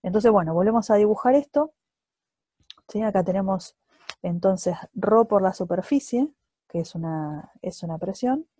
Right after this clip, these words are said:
y eh, por un diferencial de I, el diferencial de I es este pedacito que está acá, o sea, lo que me está indicando esto es más o menos lo que está arriba, pero con un pequeño diferencial, con una diferencia de altura. Entonces,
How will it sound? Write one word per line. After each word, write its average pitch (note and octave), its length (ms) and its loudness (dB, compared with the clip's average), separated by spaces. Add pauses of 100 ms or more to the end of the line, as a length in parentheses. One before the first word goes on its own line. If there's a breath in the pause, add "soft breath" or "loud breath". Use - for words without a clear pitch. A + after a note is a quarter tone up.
(1040 soft breath)
y A#3+ 440 -2 (160)
eh, F3 400 -2
por F3+ 140 2
un F#3+ 220 -2
diferencial F#3 640 0
de G#3 100 4
I, C4 140 4
el G3+ 100 2
diferencial F3+ 540 -2
de F#3 100 0
I G#3 120 2
es G3 140 -4
este F3+ 180 -8
pedacito F3 440 -4
que F3+ 60 -8
está F3+ 140 -6
acá, A3+ 200 2
o G#3 40 0
sea, F3 240 -4 (360 soft breath)
lo F#3+ 100 -2
que F#3 60 -2
me F3+ 80 -2
está A3 140 -2
indicando G3+ 480 0
esto A#3 320 0
es A3+ 300 -4 (560)
más G#3 220 -2
o G#3+ 60 0
menos A3 180 -2
lo G#3+ 120 -2
que G#3+ 80 -4
está A#3+ 160 -2
arriba, C4+ 320 2
pero G3 200 -2
con F#3 160 -2
un G#3 140 -6 (100)
pequeño G#3 440 -4
diferencial, G3 720 -4
con F3 160 -8
una F#3+ 140 -6
diferencia F#3 580 -4
de F3+ 80 0
altura. D#3 500 -10 (1700)
Entonces, G3 760 -4